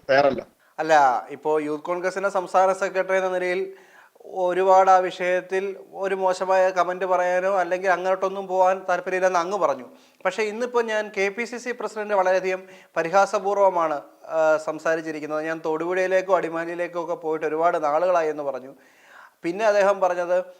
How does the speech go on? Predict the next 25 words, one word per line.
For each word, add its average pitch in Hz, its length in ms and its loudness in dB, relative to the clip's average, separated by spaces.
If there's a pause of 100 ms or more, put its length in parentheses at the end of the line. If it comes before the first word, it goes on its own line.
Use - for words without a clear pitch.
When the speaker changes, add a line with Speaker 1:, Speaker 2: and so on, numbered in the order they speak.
(120)
Speaker 2:
"ഞങ്ങൾ 185 240 2
കഷ്ടപ്പെട്ട് 214 500 0
വീട് 196 260 2
വെച്ചു, 196 240 0
ആ 180 120 6
വീട്ടിലൊരു 190 800 0
പൂച്ച 196 260 -4
ചത്ത് 196 360 0
കിടന്നപ്പോൾ 180 400 0
ആ 175 60 6
പൂച്ച 208 440 -4
എടുത്ത് 214 320 2
കളഞ്ഞവരുടെ 196 560 2
കൂടെ 180 440 0 (440)
മറിയക്കുട്ടി 185 420 0
പോയി" 170 260 0
എന്നാണ് 151 240 0
പറഞ്ഞത്. 131 320 -4
ശരിക്കും 151 320 -6
പറഞ്ഞാൽ 190 200 -4 (100)
കെ 175 100 -6
പി 180 140 -10
സി 208 160 -10
സി 226 240 -10 (340)
ഒരു 202 360 0